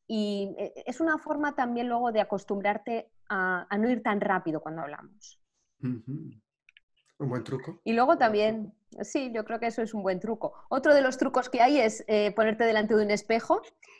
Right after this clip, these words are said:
Speaker 1: y hablarle al espejo, pensando que el auditorio está detrás de ese espejo. Y además así puedes corregir muy bien tu comunicación no verbal. El uso de la mirada, eh, las muecas, las expresiones faciales,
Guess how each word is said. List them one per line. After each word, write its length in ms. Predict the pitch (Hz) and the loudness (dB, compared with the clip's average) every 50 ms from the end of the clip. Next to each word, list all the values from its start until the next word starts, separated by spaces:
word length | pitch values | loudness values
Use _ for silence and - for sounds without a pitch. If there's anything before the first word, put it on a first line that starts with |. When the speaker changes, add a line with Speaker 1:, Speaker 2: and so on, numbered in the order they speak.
| _ _ | _ _
Speaker 1:
y 440 | - 233 254 294 339 320 311 - - - | -6 -2 2 2 2 0 0 -10 -8 -4
hablarle 400 | 208 208 196 202 208 220 240 277 | -2 2 4 4 4 6 6 2
al 120 | 269 196 | 4 2
espejo, 480 | 185 - - 359 453 - - 165 143 - _ - 214 214 - | 2 2 4 2 2 4 2 -4 -4 -4 _ -18 -14 -4 0
pensando 520 | 247 233 220 220 - 254 254 254 302 - - | 4 4 4 4 4 2 2 2 2 2 2
que 60 | 349 | 6
el 60 | 285 | 8
auditorio 540 | 233 226 196 214 - - 220 220 262 269 - - | 8 8 6 4 0 2 0 2 2 0 -2 0
está 320 | 240 226 220 - 269 240 220 | 0 0 0 0 0 0 2
detrás 420 | 214 220 220 240 285 320 311 233 | 2 2 2 4 6 6 6 4
de 60 | 208 | 2
ese 160 | 196 - 185 | -2 -2 -4
espejo. 440 | 170 - - 160 151 - - - - _ _ _ _ _ _ _ _ - | -8 -8 -8 -10 -10 -10 -12 -16 -16 _ _ _ _ _ _ _ _ -6
Y 320 | 220 214 214 220 214 - - | -2 0 0 0 -2 -4 -6
además 480 | 220 202 208 214 214 202 220 254 - | -2 0 2 2 2 2 0 0 2
así 300 | 330 320 311 - 320 311 | 2 0 2 4 2 2
puedes 260 | 320 285 247 254 294 - | 2 0 2 2 0 0
corregir 400 | - 240 214 214 214 - 269 269 | 0 -2 -2 -2 -2 0 0 0
muy 160 | 285 277 254 | 0 0 0
bien 160 | 226 233 240 | -2 -2 -4
tu 100 | 240 254 | -4 -2
comunicación 720 | - 233 214 202 196 190 180 - 170 165 - 185 170 165 | -2 0 0 0 -2 -4 -4 -4 -6 -6 -4 -6 -6 -6
no 100 | 165 160 | -6 -4
verbal. 300 | 156 156 - - - - _ _ _ _ _ _ _ _ _ _ _ _ _ _ | -4 -6 -6 -6 -10 -16 _ _ _ _ _ _ _ _ _ _ _ _ _ _
El 160 | - 196 202 190 | -4 -2 -2 -2
uso 160 | 185 - 202 | 0 0 0
de 80 | 180 165 | 0 0
la 120 | 165 165 | 0 0
mirada, 720 | 190 240 254 226 208 208 208 202 196 208 202 202 202 202 - _ _ _ _ _ _ _ | -2 -2 0 0 0 2 0 0 0 0 -2 -2 -4 -6 -10 _ _ _ _ _ _ _
eh, 260 | - 170 165 156 160 | -8 -6 -4 -4 -4
las 260 | 165 156 160 165 - | -4 -4 -6 -6 -4
muecas, 640 | 190 185 208 226 233 233 226 220 220 - 196 202 190 | -2 0 0 2 2 2 2 0 0 -2 -2 -2 0
las 180 | 196 180 - 190 | 0 -2 -2 -4
expresiones 460 | - - 170 - - 170 165 165 - | -14 -14 -14 -10 -8 -8 -8 -8 -6
faciales, 840 | - 151 - - - 208 214 208 196 190 185 175 180 180 - - | -8 -8 -8 -2 0 2 2 2 2 2 0 -2 -2 -4 -8 -16